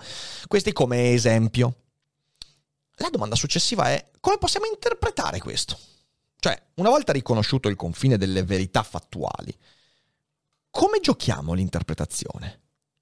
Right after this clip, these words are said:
Beh, allora lì entro io. Entro io con il mio sé, il mio me,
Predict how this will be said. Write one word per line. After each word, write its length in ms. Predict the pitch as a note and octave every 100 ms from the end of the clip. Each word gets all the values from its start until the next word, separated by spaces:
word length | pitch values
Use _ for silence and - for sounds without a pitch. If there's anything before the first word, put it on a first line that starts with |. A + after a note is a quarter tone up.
| _ _
Beh, 140 | -
allora 440 | - A2+ A2 - -
lì 240 | G#2 G2+ - _ _
entro 460 | C3+ A#2+ A2 - G2+
io. 320 | A#2+ G#2 E2+ - _ - -
Entro 340 | C3+ C3 C3+ E3+
io 200 | E3 F3+
con 160 | D3+
il 120 | C3
mio 580 | C3+ D#3 C3 G2+ - _ _ _
sé, 520 | - - F2+ D#3+ - _ _
il 120 | G#2
mio 160 | G2+ F#2+
me, 260 | F2+ F#2+